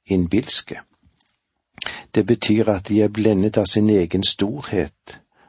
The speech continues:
og fulle av stolthet over seg og sitt eget. Det attende. De elsker lystne høyere enn Gud. Dette kan på mange måter karakteriseres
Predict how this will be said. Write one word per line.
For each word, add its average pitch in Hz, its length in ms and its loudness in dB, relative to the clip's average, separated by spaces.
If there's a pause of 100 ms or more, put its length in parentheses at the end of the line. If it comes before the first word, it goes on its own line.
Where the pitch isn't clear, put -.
(140)
og 90 100 -4
fulle 92 320 0
av 92 140 0
stolthet - 920 -4
over 82 260 -2
seg 95 400 0 (180)
og 78 140 -6
sitt - 220 -4
eget. - 520 -6 (2000)
Det - 140 0
attende. - 640 -2 (1040)
De 110 180 0
elsker 127 540 0
lystne 123 720 0
høyere 104 320 0
enn 113 100 2
Gud. 117 460 -6 (1400)
Dette 90 240 -4
kan 113 240 2
på 120 80 2
mange 107 280 2
måter 107 360 0
karakteriseres 90 1040 -2